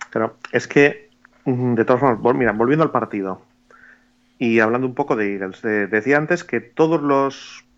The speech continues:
pequeños detalles y, o todas las cosas que podían ir a favor de Eagles o que podían pasar, pasaron. La línea de, la línea de Vikings, sin llegar a ser lo del año pasado,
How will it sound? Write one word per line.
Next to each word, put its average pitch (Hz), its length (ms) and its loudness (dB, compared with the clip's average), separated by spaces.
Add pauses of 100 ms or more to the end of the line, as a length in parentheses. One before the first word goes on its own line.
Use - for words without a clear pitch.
(220)
pequeños 135 560 -2
detalles 113 520 -4 (260)
y, 113 140 -8
o 110 160 -4
todas 180 140 4
las 180 100 2
cosas - 400 -6 (360)
que 135 120 4
podían 135 600 2
ir 123 300 -4
a 117 120 -4
favor 131 280 0
de 123 220 0
Eagles 170 360 -2
o 110 80 -4
que 107 80 -6
podían 120 220 0
pasar, - 380 -2
pasaron. 98 440 -4 (800)
La 117 180 2
línea 160 380 0
de, 131 680 -2
la 113 100 -4
línea 165 240 -2
de 127 100 0
Vikings, 120 640 -8 (640)
sin 113 300 -6
llegar 123 240 2
a 165 40 4
ser 170 160 -2
lo 147 100 0
del 131 100 0
año 131 180 -2
pasado, 104 480 -8